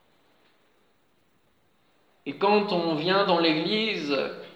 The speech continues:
et que parfois on est fatigué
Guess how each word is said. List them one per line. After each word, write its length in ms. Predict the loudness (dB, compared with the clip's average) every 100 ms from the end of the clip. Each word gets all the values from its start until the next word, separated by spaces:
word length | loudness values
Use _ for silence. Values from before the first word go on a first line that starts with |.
| -20 _ _ -12
et 380 | -8 -4 -4
que 100 | -2
parfois 920 | 2 2 0 0 4 8 8 8 4
on 60 | 0
est 80 | -2
fatigué 1200 | 0 -2 -2 -6 -2 0 2 2 0 -2 -6 -14